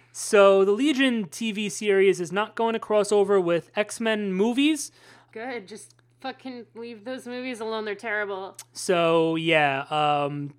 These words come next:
Speaker 1: one of the executive producers of the X-Men movies, like, all of them,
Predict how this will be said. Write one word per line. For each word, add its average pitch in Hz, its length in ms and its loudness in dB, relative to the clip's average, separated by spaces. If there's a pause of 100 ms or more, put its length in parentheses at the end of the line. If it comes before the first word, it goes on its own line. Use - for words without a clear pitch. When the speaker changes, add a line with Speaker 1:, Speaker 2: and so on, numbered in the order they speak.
(120)
Speaker 1:
one 175 160 -2
of 180 60 -4
the 175 80 2
executive 160 600 -2
producers 175 640 -4
of 180 160 0
the 170 100 0
X-Men 170 480 -4
movies, 160 420 -2
like, 147 220 -4
all 175 180 2
of 156 100 -4
them, 147 240 -8